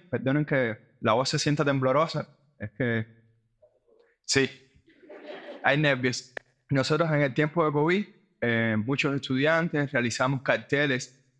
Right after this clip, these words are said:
eh, realizamos videos para redes sociales, que lo que hacían era como un poco mantener informada a la familia de que se quedaran en casa, mucho con mensajes de "tranquilo, que todo va a estar bien, pero quédate en casa, cuídate, formas de cuidarte, maneras de recrearte"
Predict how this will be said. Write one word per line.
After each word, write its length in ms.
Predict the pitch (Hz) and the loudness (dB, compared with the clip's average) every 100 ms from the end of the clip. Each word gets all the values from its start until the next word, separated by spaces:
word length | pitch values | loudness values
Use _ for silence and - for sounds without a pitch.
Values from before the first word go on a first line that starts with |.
| _ | _
eh, 300 | 113 120 117 117 | 0 2 2 2
realizamos 1040 | 120 120 117 127 127 139 139 127 120 - - | 2 2 0 2 2 2 2 0 -2 -6 -2
videos 420 | 127 131 156 143 | 0 2 0 0
para 200 | 139 127 | 0 0
redes 260 | 127 135 135 | 0 -2 -2
sociales, 540 | 117 - 139 143 131 - - | -6 0 2 2 -2 -10 -2
que 400 | 120 120 120 113 | 0 2 2 0
lo 100 | 120 | -2
que 80 | |
hacían 280 | 120 147 151 | -2 -2 0
era 160 | 165 165 | 0 0
como 400 | 143 135 123 - _ _ _ | 0 -2 -4 -10 _ _ _
un 120 | 139 | -2
poco 420 | 135 160 170 156 - | 0 0 2 0 0
mantener 400 | 135 127 135 147 | -2 0 0 0
informada 400 | 156 147 139 156 | 0 0 2 2
a 20 | |
la 60 | 147 | 0
familia 560 | 139 135 151 147 143 131 | 0 0 0 0 0 0
de 120 | 123 | 0
que 120 | 123 | -2
se 120 | - | -2
quedaran 320 | 120 131 143 | 0 2 2
en 140 | 131 123 | 0 0
casa, 580 | 143 135 135 - 110 - _ _ - | 0 0 0 -2 -6 -6 _ _ -4
mucho 220 | 147 165 | -2 0
con 120 | 147 | 2
mensajes 500 | 135 135 151 151 143 | 0 2 0 0 -2
de 200 | 139 131 | 0 0
"tranquilo, 600 | 127 123 - 160 175 147 | 2 0 0 0 0 0
que 100 | 135 | 0
todo 200 | 131 143 | 0 0
va 60 | 143 | 0
a 20 | |
estar 180 | 139 131 | -2 -6
bien, 400 | 127 160 165 156 - _ _ _ | 0 0 0 -2 -8 _ _ _
pero 180 | 131 127 | 0 2
quédate 260 | 143 139 | 2 2
en 120 | 123 | 0
casa, 520 | 123 147 147 147 135 120 | 2 2 2 2 0 0
cuídate, 640 | 127 151 147 135 135 127 | 0 0 2 0 0 -2
formas 320 | - 143 147 | 0 0 0
de 60 | 127 | -2
cuidarte, 600 | 123 135 147 135 - 120 | 0 2 2 0 -2 0
maneras 320 | 123 135 143 | 0 0 0
de 80 | 127 | 0
recrearte" 720 | 127 120 113 139 139 123 | 0 2 2 2 0 -4